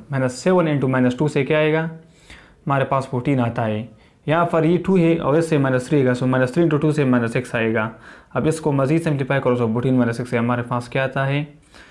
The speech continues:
ये हमें देता है, अ, just एट हो, सही है। तो इसका मतलब ये हुआ कि determinant of the given matrix हमारे पास क्या है, this is equal to एट है। अब इसके बाद हमने डिटरमिनेंट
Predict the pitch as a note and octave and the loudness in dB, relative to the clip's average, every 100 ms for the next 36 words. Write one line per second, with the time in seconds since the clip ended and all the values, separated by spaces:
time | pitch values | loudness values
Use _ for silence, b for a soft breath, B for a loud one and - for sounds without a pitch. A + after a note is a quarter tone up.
0 | B B - B2+ B2+ B2 B2 B2 A#2+ A#2+ | B B -4 0 2 2 2 2 0 0
1 | A#2+ A#2 - - _ - - C3 A#2 A2+ | 0 0 -4 -12 _ -20 -12 -6 -2 -2
2 | A2+ A2+ B2 A#2+ B2+ A2+ A2 G2+ G2 - | -2 0 -2 -2 -2 -2 -2 -4 -6 -2
3 | D#3+ F3+ F3+ B B - E3+ E3+ E3 E3+ | 0 0 -2 B B -4 -2 0 0 0
4 | E3+ E3+ D#3+ D3+ C#3+ C#3 B2 B2 D3+ D3 | 2 2 2 2 2 0 0 0 0 2
5 | C3+ B2+ B2 A#2 B2+ C3+ C3 B2+ B2 B2 | 0 0 -2 0 0 2 2 2 0 0
6 | A#2+ B2+ A#2+ B2+ B2 - B2+ C3+ - - | 0 2 0 0 -2 0 -2 -2 -6 -8
7 | C3+ B2+ A#2 A#2 B2+ B2+ F3 - - _ | -8 -4 -2 0 0 0 -2 -6 -20 _
8 | C3 A2+ G#2 A2+ G2 - B B B B | -2 -2 -2 -2 -4 -6 B B B B
9 | B B B - D#3 E3+ E3+ E3+ - E3+ | B B B -4 0 2 2 2 2 0
10 | E3+ D#3 D#3 D#3 D#3 D#3+ D#3+ D#3+ - - | 0 2 4 4 4 2 2 2 -2 -2
11 | D3 C#3 E3 E3 D3+ D3+ | -2 0 2 2 2 -2